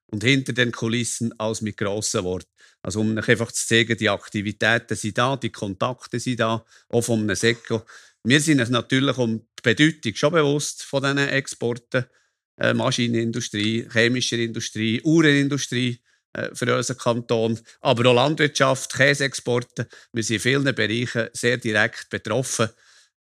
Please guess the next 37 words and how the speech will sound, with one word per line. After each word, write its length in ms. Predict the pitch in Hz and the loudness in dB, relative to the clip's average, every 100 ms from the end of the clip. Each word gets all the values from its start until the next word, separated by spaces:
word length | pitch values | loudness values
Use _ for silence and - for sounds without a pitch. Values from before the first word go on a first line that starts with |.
| - | -2
Äh, 340 | 113 110 110 - _ _ | 4 6 4 0 _ _
müssen 420 | 151 147 160 143 | 4 8 8 6
aber 200 | 151 131 | 4 4
dann 160 | 143 147 | 4 4
gleich 280 | 151 180 147 | 6 4 6
so 200 | - 165 | 4 6
in 140 | 160 | 6
eine 140 | 147 135 | 6 6
Relation 500 | 135 123 147 160 165 | 4 2 4 4 4
stellen. 460 | - 127 110 101 | 2 2 2 0
Die 100 | 107 | -4
Gesamtexporte 920 | - 139 156 147 135 - 131 135 - 123 | 0 2 2 0 -2 -2 -2 -4 -2 -4
in 100 | - | 0
die 60 | |
U 100 | 143 | 4
S 240 | 147 131 131 | 4 4 2
A 140 | 123 | 2
liegen 240 | 120 113 | 0 0
etwa 260 | 120 120 123 | -2 -2 -6
bei 140 | 110 | -6
siebzig 420 | 110 131 139 131 - | -2 -2 -4 -8 -4
Milliarden, 580 | 113 110 120 120 110 - | -2 0 -2 -2 -6 -2
sechzig, 380 | - 127 - - | -2 -2 -6 -4
siebzig 320 | 120 - - | -4 -4 -4
Milliarden 460 | 110 107 107 104 110 | -2 0 -2 -4 0
Franken. 520 | 120 151 170 - 123 - - - _ _ | 2 2 0 -2 -2 -4 -20 -20 _ _
Wenn 260 | - 113 117 | 2 2 4
man 120 | 117 | 2
die 120 | 117 | 0
chemische 500 | 104 139 147 135 - | 2 4 4 2 2
Industrie 800 | 123 117 113 - 143 160 165 - _ _ _ _ - | 2 2 -2 2 4 6 4 0 _ _ _ _ 2
nicht 260 | 143 160 | 2 2
dazu 340 | 254 - 147 165 | -4 0 4 4
zählt, 460 | 156 151 156 170 135 | 4 4 6 4 2
die 40 | |
im 140 | 131 | 2
Moment 680 | 143 143 147 147 151 - - | 4 4 4 2 -2 -12 -18